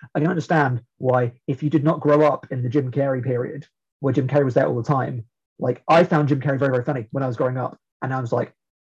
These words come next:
"This is just a rehash. This is just, like, him playing him in previous films now. I'm done with this. I'm over this. This does not appeal to me." So even little silly moments like this in Ethan's email, I'm like, "Yeah, like, you dropped me, it's kind of funny." And then Brad Sam's like, "Get off my screen. I don't like you." <laughs>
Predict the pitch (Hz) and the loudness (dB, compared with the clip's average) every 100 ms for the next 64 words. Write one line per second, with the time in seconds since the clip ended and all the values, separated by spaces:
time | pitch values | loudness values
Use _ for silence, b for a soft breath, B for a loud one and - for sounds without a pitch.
0 | _ - 143 175 143 160 127 131 143 127 | _ -2 -2 0 2 2 2 2 2 2
1 | 120 - 143 139 135 139 - 147 151 143 | -2 -2 -2 -4 -2 -2 0 0 2 2
2 | 156 143 143 123 143 135 131 143 127 120 | 2 4 4 0 -4 -4 -4 -4 -4 -4
3 | 143 143 139 151 165 - _ - 131 107 | -4 -4 -4 -2 -2 -4 _ -10 -8 0
4 | 131 131 123 127 123 - 127 139 131 123 | 0 0 -2 -2 -2 -4 -10 -4 -2 0
5 | 120 120 - _ _ 131 123 143 - 120 | 0 -2 -4 _ _ -10 -6 -4 0 0
6 | 139 156 123 b - 185 160 165 - - | 0 -6 -6 b -2 4 6 6 4 2
7 | 165 151 135 127 151 131 - - 143 135 | 4 4 2 0 0 0 -2 -8 -4 -4
8 | 120 143 135 123 123 123 - b - 165 | -2 -2 -2 -4 -6 -8 -10 b 2 6
9 | 160 123 _ 147 160 147 165 135 131 - | 6 2 _ -2 0 -2 -2 -2 -6 -4
10 | 127 139 131 117 135 131 - 135 131 120 | -4 -4 -6 -6 -8 -6 -4 -4 -4 -4
11 | 131 - _ 151 151 147 151 143 151 147 | -4 -4 _ 4 4 4 0 0 2 4
12 | 139 131 151 147 - - 190 - | 4 0 -2 -4 -4 -2 -2 -2